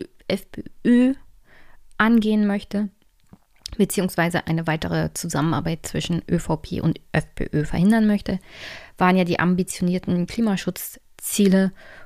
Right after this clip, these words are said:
und die Senkung der Einkommenssteuer. Die beiden Parteien hatten sich geeinigt, die Klimaneutralität in der Alpenrepublik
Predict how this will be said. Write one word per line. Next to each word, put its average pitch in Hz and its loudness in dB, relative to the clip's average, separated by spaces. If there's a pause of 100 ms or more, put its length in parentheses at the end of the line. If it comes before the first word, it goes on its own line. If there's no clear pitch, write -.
(160)
und 196 2
die 180 0
Senkung 175 0
der 160 -2
Einkommenssteuer. 233 0 (1040)
Die 196 0
beiden 185 6
Parteien 196 4
hatten 190 2
sich 190 -4
geeinigt, - 0 (480)
die 190 0
Klimaneutralität 190 2
in 190 2
der 180 0
Alpenrepublik 185 -2